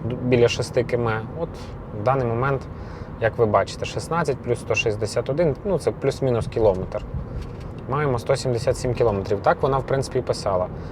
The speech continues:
Поділки зараз всі дванадцять, автомобіль заряджається, тобто на максимум. І хочу сказати, що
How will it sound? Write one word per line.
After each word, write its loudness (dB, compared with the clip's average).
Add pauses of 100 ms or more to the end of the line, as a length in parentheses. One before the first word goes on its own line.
(140)
Поділки 6
зараз 6
всі 2
дванадцять, 0
автомобіль 2
заряджається, 4
тобто -2
на 0 (440)
максимум. 0 (140)
І 4 (1200)
хочу 0
сказати, 2
що 4